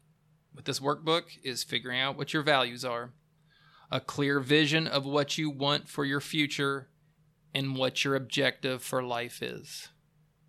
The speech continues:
Figure out what those are. Because when you have those values and when you have those objectives and when you have that career, you're gonna feel really confident about yourself and your life.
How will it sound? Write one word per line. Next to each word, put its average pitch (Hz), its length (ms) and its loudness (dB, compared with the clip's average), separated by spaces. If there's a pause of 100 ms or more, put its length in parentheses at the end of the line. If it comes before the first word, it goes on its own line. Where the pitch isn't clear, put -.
(140)
Figure 131 380 0
out 123 100 2
what 143 240 0
those 151 260 4
are. 127 440 2 (1120)
Because 139 300 4
when 151 180 2
you 170 140 2
have 160 280 6
those 160 200 0
values 135 560 4
and 135 80 -4
when 131 100 -4
you 135 120 0
have 135 280 6
those 147 180 0
objectives 139 720 0
and 131 100 -4
when 131 120 -6
you 135 140 -4
have 131 240 4
that 135 200 -2
career, 143 640 0 (340)
you're 143 200 0
gonna 135 220 0
feel 131 320 -2
really 139 280 -2
confident 131 680 0
about 123 340 -2
yourself 123 600 -4 (100)
and 127 280 0
your 131 200 -6
life. 123 580 -8